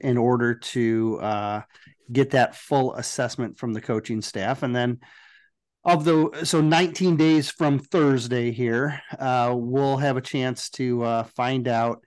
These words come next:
if they are gonna put him on the active roster and continue to let him practice, or if they're going to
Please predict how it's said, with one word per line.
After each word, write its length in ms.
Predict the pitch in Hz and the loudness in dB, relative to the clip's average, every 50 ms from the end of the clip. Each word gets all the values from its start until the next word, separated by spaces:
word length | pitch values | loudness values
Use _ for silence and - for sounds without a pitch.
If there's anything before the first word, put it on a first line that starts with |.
| _ - - - - _ _ _ - | _ -20 -20 -20 -20 _ _ _ -8
if 160 | - 127 123 - | -6 -6 -6 -4
they 140 | - 120 | -2 0
are 100 | 117 113 | 0 0
gonna 200 | 113 123 117 113 | 0 0 -2 -2
put 200 | 117 - 135 120 | -2 -4 -6 -4
him 160 | 127 127 117 113 | -4 -2 -2 -2
on 200 | 113 110 110 107 | -2 -2 -2 -2
the 120 | 113 117 | -2 -2
active 300 | 110 101 - - 98 87 | -2 -4 -6 -8 -12 -6
roster 500 | 110 131 151 175 180 - - 269 269 247 226 - _ _ _ _ _ _ _ - | -2 0 0 0 0 -2 -6 -6 -6 -6 -8 -12 _ _ _ _ _ _ _ -2
and 260 | 156 143 127 117 113 | 0 0 0 0 -2
continue 500 | - 123 113 - - 143 135 131 127 123 | -2 -4 -6 -4 -4 -4 -2 0 0 0
to 60 | 123 | 0
let 200 | 120 120 98 120 | -2 -4 -4 -4
him 120 | 123 107 | -6 -8
practice, 640 | 101 - 123 127 135 156 151 - 202 202 196 - - - _ - - - - _ _ _ _ _ - | -6 -4 -2 0 0 -2 -2 -2 -4 -4 -4 -6 -10 -16 _ -20 -20 -20 -20 _ _ _ _ _ -4
or 360 | 127 131 131 131 131 127 110 | -2 0 2 2 2 0 0
if 180 | 123 123 117 - | -2 -4 -4 -4
they're 200 | 135 123 120 113 | -4 -4 -4 -4
going 400 | 113 127 120 120 120 117 117 117 | -4 -4 -4 -2 -2 -2 -4 -6
to 520 | - - 123 117 113 113 113 110 107 - | -6 -4 -2 -2 0 -2 -2 -4 -6 -10